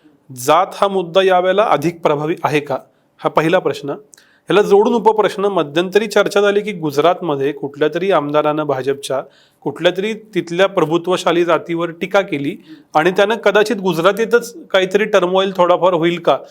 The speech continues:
इतपत भाजपमध्ये चर्चा झाली. अशीच राजस्थानात चर्चा झाली, महाराष्ट्रात तर मराठा आरक्षणाचा मुद्दा आहे. तर दोन हजार चोवीसच्या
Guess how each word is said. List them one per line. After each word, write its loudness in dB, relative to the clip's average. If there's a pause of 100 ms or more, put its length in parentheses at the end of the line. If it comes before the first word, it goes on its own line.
(260)
इतपत 0 (120)
भाजपमध्ये -2
चर्चा 0
झाली. 0
अशीच -2
राजस्थानात -2
चर्चा -2
झाली, -2 (340)
महाराष्ट्रात 2
तर -4
मराठा 0
आरक्षणाचा -2
मुद्दा -2
आहे. 2 (380)
तर -8
दोन 2
हजार 4
चोवीसच्या 0